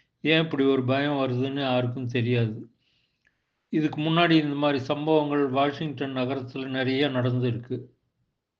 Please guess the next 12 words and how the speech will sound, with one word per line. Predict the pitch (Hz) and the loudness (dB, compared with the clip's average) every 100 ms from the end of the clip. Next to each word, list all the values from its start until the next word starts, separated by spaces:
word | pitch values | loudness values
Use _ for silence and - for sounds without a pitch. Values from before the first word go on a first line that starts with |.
| _ - | _ -6
அமெரிக்க | 165 175 175 175 | 0 4 4 2
தலைநகர் | 135 151 160 160 156 143 139 | 0 2 4 4 2 2 2
வாஷிங்டன்ல | 139 156 165 151 135 135 135 | 4 2 0 -4 -2 -2 -2
இருக்கிற | 131 120 139 147 | -2 -2 0 0
இன்னொரு | 143 143 143 | 0 0 0
பகுதிக்கு | 131 131 143 135 120 117 | 0 -2 -2 -4 -6 -2
போவோம். | 123 117 110 - _ _ _ _ _ _ _ _ | 0 2 0 -6 _ _ _ _ _ _ _ _
சென்னையில | - 156 170 175 151 | 0 2 4 4 4
பூக்கடைன்னு | 117 180 180 175 151 156 156 | 2 2 4 4 4 2 2
ஒரு | 147 127 | 0 0
பகுதி | 143 139 135 | -2 -2 -2
இருக்கு. | 131 113 117 123 - | -2 -2 -4 -6 -6